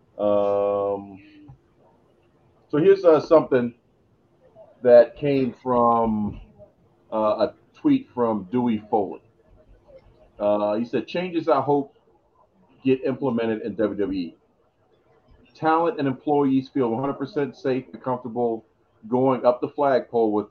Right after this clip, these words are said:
any and all concerns, pitches, uh, et cetera.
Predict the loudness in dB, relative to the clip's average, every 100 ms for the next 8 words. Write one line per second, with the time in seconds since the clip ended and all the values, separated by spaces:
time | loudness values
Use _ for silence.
0 | -4 -4 -4 -4 -2 -2 -2 -8 -8 -4
1 | -4 -4 -6 -10 _ _ _ -6 -6 -2
2 | -2 -2 -6 -20 _ _ _ -2 0 -2
3 | -2 0 0 -4